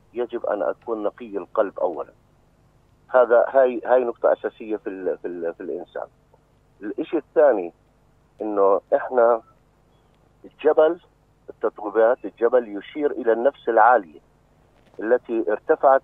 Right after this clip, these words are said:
فوق ال-، ال-، الأمور الزمنية محلقة في السماويات. على هذا الجبل تظهر المدينة الله المقدسة التي، آه، يعني لا يمكن إخفائها،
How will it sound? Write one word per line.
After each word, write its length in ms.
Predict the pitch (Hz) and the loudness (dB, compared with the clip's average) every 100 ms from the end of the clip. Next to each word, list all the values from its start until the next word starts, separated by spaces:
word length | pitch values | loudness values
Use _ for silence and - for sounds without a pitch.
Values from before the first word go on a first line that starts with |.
| - | 0
فوق 340 | 147 135 - | -2 -2 -6
ال-، 180 | 110 104 | -4 -4
ال-، 340 | 101 98 92 92 | -4 -4 -4 -4
الأمور 360 | - 113 147 | -4 0 0
الزمنية 600 | 127 104 117 117 117 92 92 | 0 0 2 2 0 -6 -8
محلقة 520 | 90 135 131 107 104 | -6 -4 -4 0 -2
في 60 | |
السماويات. 640 | - - 101 98 90 85 69 _ _ _ _ _ _ - | -4 -8 0 0 -2 -6 -8 _ _ _ _ _ _ -2
على 180 | 117 120 | 2 4
هذا 240 | 139 165 | 4 2
الجبل 500 | 160 151 147 139 139 - _ _ - | 0 0 2 2 0 -8 _ _ -6
تظهر 400 | 156 143 131 127 | -2 2 2 2
المدينة 520 | 104 110 107 143 135 - | -2 -2 -2 0 -2 -2
الله 260 | 113 123 123 | 0 2 2
المقدسة 720 | 110 107 123 - 85 - - _ _ _ _ _ _ - | -4 0 -2 -2 -10 -12 -20 _ _ _ _ _ _ -10
التي، 520 | 110 117 - 117 110 - 101 | -2 -2 -2 -6 -6 -4 -4
آه، 360 | 98 95 92 | -2 0 -2
يعني 400 | 82 90 90 92 - | -2 -2 -2 -4 -2
لا 100 | 123 | 0
يمكن 360 | 147 135 127 113 | 0 -2 -4 -4
إخفائها، 540 | - 127 107 107 104 | -2 2 2 2 -2